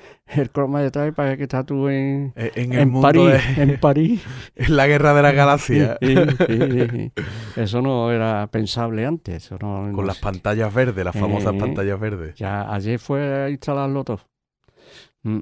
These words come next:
Speaker 2: Qué alegría, ¿no? Al final
Speaker 1: Mm.
Speaker 2: esto es mantenerse vivo en el tiempo.
Speaker 1: En el tiempo. En el tiempo, eh, no sabemos hasta cuándo, pero aún.
Speaker 2: Pero bueno,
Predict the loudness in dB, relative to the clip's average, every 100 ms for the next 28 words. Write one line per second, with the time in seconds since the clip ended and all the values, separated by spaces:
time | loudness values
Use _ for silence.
0 | -8 _ -6 -4 -2 -2 -4 -4 -6 -8
1 | -8 -8 -6 -4 -4 -4 -2 0 -2 -2
2 | -6 -6 -8 -6 -4 -6 -6 -6 -4 -4
3 | -6 -10 -4 0 0 0 -2 -6 -4 -4
4 | -4 -6 -4 -4 -4 -2 -4 -4 -12 -20
5 | _ _ -8 -6 -6 -6 -6 -6 -6 -4
6 | -4 -6 -10 -14 -20 _ _ -14 -10 -8
7 | -6 -4 -4 -6 -8 -10 -8 -8 -8 -8
8 | -8 -10 -8 -4 -2 -2 -4 -8